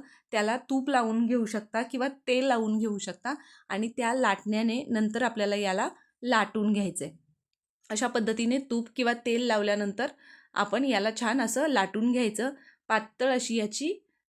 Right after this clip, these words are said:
अ, जशी आपण पोळी लाटतो त्या पद्धतीने याला लाटून घ्यायचं आहे. तुम्ही बघू शकता अशा पद्धतीने मी सगळीकडून लाटून घेतलेलं आहे आणि त्यानंतर लाटून झाल्यानंतर आपल्याला याच्यावर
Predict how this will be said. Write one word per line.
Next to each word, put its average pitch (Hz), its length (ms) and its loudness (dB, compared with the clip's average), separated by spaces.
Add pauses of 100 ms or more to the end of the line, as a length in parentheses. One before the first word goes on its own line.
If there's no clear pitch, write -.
अ, 190 240 0
जशी 208 240 0
आपण 285 180 2
पोळी 262 340 2
लाटतो 254 300 0
त्या 262 160 0
पद्धतीने 226 540 -2
याला 220 240 0
लाटून 214 380 0
घ्यायचं 196 300 -4
आहे. - 80 -16
तुम्ही - 440 -10
बघू 214 200 -2
शकता 247 340 -2
अशा 277 180 -2
पद्धतीने 220 440 -2
मी 254 140 2
सगळीकडून 226 640 0
लाटून 220 400 0
घेतलेलं 214 320 0
आहे 202 280 -2
आणि 220 180 -2
त्यानंतर 226 460 -2
लाटून 220 440 0
झाल्यानंतर 220 600 0 (400)
आपल्याला 208 340 0
याच्यावर 214 440 -2